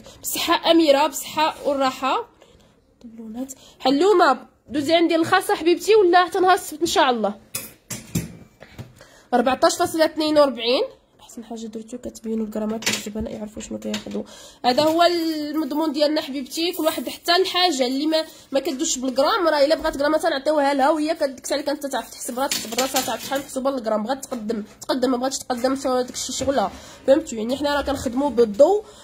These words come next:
وكل واحد يقو-، ي-، فهمتي؟ كل واحد غاي-،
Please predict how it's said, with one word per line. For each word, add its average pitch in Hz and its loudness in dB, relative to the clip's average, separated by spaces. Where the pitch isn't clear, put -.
وكل 294 -6
واحد 302 -2
يقو-، 269 4
ي-، 247 -6
فهمتي؟ 330 -2
كل 240 -10
واحد 285 -4
غاي-، 247 -4